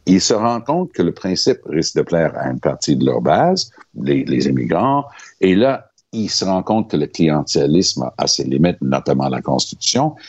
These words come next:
Il s'adapte, et j'ai, j'ai trou-, j'ai observé ça avec cet œil un petit peu externe, disant, « OK,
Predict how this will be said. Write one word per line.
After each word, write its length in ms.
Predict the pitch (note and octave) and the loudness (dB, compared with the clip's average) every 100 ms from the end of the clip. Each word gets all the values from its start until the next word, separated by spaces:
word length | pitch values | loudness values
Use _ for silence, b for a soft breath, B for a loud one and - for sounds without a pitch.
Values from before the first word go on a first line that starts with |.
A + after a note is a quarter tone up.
| B _ G#2 | B _ 0
Il 100 | G2 | 2
s'adapte, 420 | F#2+ F2 C3 - | 2 0 -2 0
et 100 | G#2 | 0
j'ai, 220 | F2+ A#2 A2 | 2 0 0
j'ai 160 | A2+ | -2
trou-, 220 | G#2 D3 - | 2 0 2
j'ai 160 | A2+ | 2
observé 500 | A#2 G2+ C3+ C3 C3 | 2 2 0 2 0
ça 220 | A2+ F#3+ | 0 0
avec 300 | F3+ G2+ B2 | 2 0 0
cet 240 | - F#2+ A2 | 0 0 2
œil 160 | A#2+ F2+ | 0 -2
un 60 | |
petit 160 | F2 - | -6 -4
peu 180 | - F#2 | 0 0
externe, 360 | D#2+ - C3+ | 0 -2 0
disant, « 340 | G2+ F2 E2 A#2 B B - | 0 0 0 -2 B B -2
OK, 180 | G2 | 0